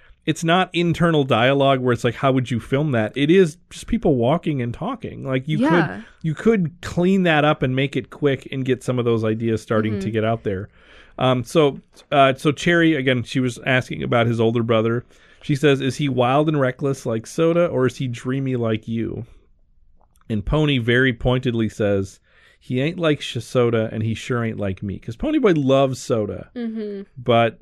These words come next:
Speaker 1: uh, we've barely seen Derry in this movie, and in the theatrical cut, we have not seen Derry at all yet, right?
Speaker 2: Yeah, and
Speaker 1: Yeah.
Speaker 2: we've seen Soda Pop very briefly.
Speaker 1: Right, right. Um, just at the c-, just at the gas station,
Speaker 2: Yeah.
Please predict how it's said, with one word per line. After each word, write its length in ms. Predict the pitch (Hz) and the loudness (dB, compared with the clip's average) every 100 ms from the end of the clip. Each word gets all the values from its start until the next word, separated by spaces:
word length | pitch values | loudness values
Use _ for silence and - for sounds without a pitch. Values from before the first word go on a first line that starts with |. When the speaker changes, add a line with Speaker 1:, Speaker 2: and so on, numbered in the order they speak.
| - | -4
Speaker 1:
uh, 500 | 117 117 113 107 107 - _ _ _ _ _ | 2 2 2 0 -2 -6 _ _ _ _ _
we've 600 | - - 139 160 165 123 | -20 -16 -2 0 0 0
barely 360 | 143 156 175 170 | 2 2 2 -2
seen 280 | - 160 147 | -2 -2 0
Derry 340 | 135 131 131 | 0 0 0
in 100 | 131 | -2
this 180 | 127 123 | -4 -4
movie, 280 | 123 127 127 | -4 -2 -2
and 160 | 127 | -2
in 200 | 131 135 | -2 0
the 280 | 123 113 104 _ _ _ - | 0 0 0 _ _ _ -2
theatrical 500 | 131 202 - 151 123 | 2 2 0 -6 -4
cut, 220 | 123 104 | -2 -2
we 140 | 113 104 | -2 -4
have 240 | - 107 | -2 -4
not 320 | 101 120 120 | -2 -4 -4
seen 220 | - 113 104 | -4 -4 -2
Derry 320 | 104 95 90 | -2 0 -4
at 80 | 80 | -6
all 340 | - 117 113 | -4 -2 -2
yet, 280 | 90 71 220 | -4 -10 -6
right? 80 | 214 | 0
Speaker 2:
Yeah, 260 | 226 208 196 _ | 2 0 -6 _
and 140 | 220 214 | -6 -4
Speaker 1:
Yeah. 80 | |
Speaker 2:
we've 140 | 226 208 | -4 -4
seen 240 | 240 214 | -6 -6
Soda 260 | 214 202 196 | -2 -2 -2
Pop 260 | 202 190 | -4 -6
very 720 | 190 185 180 185 185 196 185 180 | -8 -14 -10 -6 -4 -4 -6 -8
briefly. 440 | 185 180 175 123 | -8 -10 -6 0
Speaker 1:
Right, 280 | 123 117 - | 2 2 0
right. 340 | 123 120 104 - _ _ _ - | 0 0 0 -8 _ _ _ -4
Um, 360 | 117 123 117 113 _ _ - 123 | 0 2 0 -6 _ _ -10 -2
just 240 | 139 131 | -2 2
at 160 | 127 - | 0 0
the 100 | 110 | -4
c-, 80 | 110 113 | -4 -4
just 240 | 120 - | -6 0
at 140 | 117 113 | -2 0
the 80 | |
gas 240 | 101 104 190 | 0 0 0
station, 320 | 85 80 196 | -4 -4 -2
Speaker 2:
Yeah. 380 | 226 214 185 | 0 0 -2